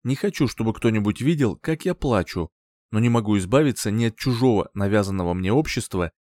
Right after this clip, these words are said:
ни от льющихся из глаз слез. «Что здесь происходит?» В обшарпанный сортир заглядывает высокий, кряжестый мужик. Кажется, я его несколько раз видел, когда приходил в себя. Ожидал увидеть ее,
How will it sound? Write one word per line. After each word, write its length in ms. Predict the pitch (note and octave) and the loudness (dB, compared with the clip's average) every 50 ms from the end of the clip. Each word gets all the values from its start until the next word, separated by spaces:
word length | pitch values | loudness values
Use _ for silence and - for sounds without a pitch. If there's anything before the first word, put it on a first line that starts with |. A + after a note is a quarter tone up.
| _ _ - | _ _ -2
ни 120 | C3 D3 | 0 0
от 160 | F3+ F#3+ - - | 0 0 -2 -2
льющихся 600 | E3 D#3+ E3 F3 E3 - - F3 - - - F3 | -2 -2 -2 -2 -2 -4 -4 -6 -6 -4 -2 -2
из 120 | F3 D#3+ | -2 -2
глаз 320 | D3 B2 G#2 G2 G2 F#2 | -2 -2 0 0 0 -2
слез. 560 | - - - - G2+ F#2 F2+ D#2+ - - - - _ _ _ _ _ _ _ | -4 -6 -6 -4 0 0 0 0 -2 -6 -14 -18 _ _ _ _ _ _ _
«Что 300 | - - - - A2 A2 | -16 -2 4 6 6 6
здесь 220 | G#2 A2+ B2+ A#2 | 6 6 4 4
происходит?» 720 | - - C3 C#3 C#3+ C3 - - E3 D#3+ C3 G#2+ G2+ F#2 - _ _ _ _ _ _ _ _ _ | 4 2 4 4 4 4 4 6 8 8 8 6 4 0 -2 _ _ _ _ _ _ _ _ _
В 80 | - | -2
обшарпанный 500 | G#2+ G2+ - - A#2 G2+ - G#2 G2 G2 | 0 0 2 2 2 2 2 0 0 0
сортир 500 | F#2 - G#2 G2 G2 - - D#3 D#3+ D#3 - _ _ _ | 0 0 0 0 0 2 4 4 4 4 0 _ _ _
заглядывает 580 | - A2 A2+ A2+ B2+ E3+ F#3+ F3 F3 E3+ D#3+ - | 0 2 2 2 4 2 2 4 4 2 2 2
высокий, 540 | C3 B2 B2+ - - - F3+ F3+ - F#3+ F3+ | 0 -2 -2 0 2 2 2 2 0 -2 -6
кряжестый 680 | - - - C3+ A#2+ A#2+ A#2+ B2 C3+ B2+ - - D3 | -6 -2 0 2 4 4 4 2 0 -2 -2 -2 -2
мужик. 460 | C#3+ D3 D#3 C#3+ A#2+ G#2 F2+ - - - _ _ _ _ _ _ _ _ _ - | 0 0 0 0 0 0 -2 -4 -6 -18 _ _ _ _ _ _ _ _ _ -2
Кажется, 380 | - F3 F#3 G3 F#3+ F#3 - G3 | 0 2 2 2 2 2 4 4
я 100 | F#3 F#3 | 4 6
его 120 | F3+ F#3 | 4 4
несколько 420 | F#3 F#3 F#3 - - F3+ - - | 2 2 0 -2 -4 -4 -2 0
раз 200 | F#3 F#3 F3+ - | 0 2 0 0
видел, 340 | - E3+ D#3+ C3+ G2 G2 F2+ | -2 -2 -2 0 0 0 -2
когда 320 | - - A2 G#2 G#2+ B2+ B2+ | 0 -2 -2 0 0 0 0
приходил 460 | - C#3+ C#3+ - D3+ C3 A2 G#2+ G2+ | 0 -2 -2 -2 -2 0 0 -2 -2
в 80 | - | -2
себя. 360 | - - C3 A#2 A2 F2+ D#2+ D#2 _ _ _ _ _ _ _ _ _ | -4 -6 -2 0 0 0 0 -2 _ _ _ _ _ _ _ _ _
Ожидал 440 | - - F2 G2+ G2+ A2+ C#3+ D#3+ F3 | -6 -4 -2 -2 0 2 4 4 4
увидеть 380 | E3+ E3+ F3+ E3+ F#3+ F#3 - | 2 2 0 -2 -2 -4 -2
ее, 380 | - G3+ G3 E3+ B2 G2 F2+ | -2 -2 0 2 2 2 0